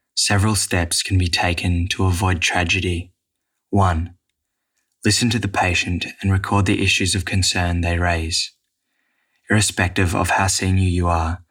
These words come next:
make a note of any concerns you have for this person's welfare. Two,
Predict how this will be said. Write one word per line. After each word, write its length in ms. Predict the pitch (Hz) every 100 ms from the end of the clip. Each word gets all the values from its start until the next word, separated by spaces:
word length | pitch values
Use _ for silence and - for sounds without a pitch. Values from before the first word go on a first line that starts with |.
| _ _ _ -
make 220 | 98 98
a 40 | 101
note 260 | 92 90
of 100 | 85
any 240 | - 95 98
concerns 640 | - 92 - 85 85 85
you 80 | 90
have 300 | - 87 85
for 200 | - 101
this 200 | 101 -
person's 520 | - - 95 - 90
welfare. 640 | 90 87 - 90 82 85 _ _ _ _ _ _ _ _
Two, 380 | - 107 87 82